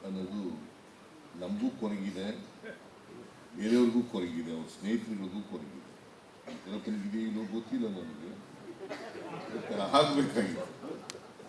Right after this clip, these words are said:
ಅವ್ರಿಗೆ ಇನ್ನೂ ಹೆಚ್ಚಿನ ಸ್ಥಾನಮಾನಗಳು ಸಿಗಬೇಕಾಗಿತ್ತು. ಅವರು ರಾಜಕೀಯದಲ್ಲಿ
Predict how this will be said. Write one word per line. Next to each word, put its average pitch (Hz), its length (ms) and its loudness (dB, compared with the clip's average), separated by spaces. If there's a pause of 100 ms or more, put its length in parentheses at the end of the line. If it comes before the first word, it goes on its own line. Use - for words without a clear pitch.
(560)
ಅವ್ರಿಗೆ 101 200 6
ಇನ್ನೂ 127 300 12
ಹೆಚ್ಚಿನ 113 420 12
ಸ್ಥಾನಮಾನಗಳು 101 760 10
ಸಿಗಬೇಕಾಗಿತ್ತು. 101 1200 10 (960)
ಅವರು 92 680 6 (520)
ರಾಜಕೀಯದಲ್ಲಿ 92 1120 6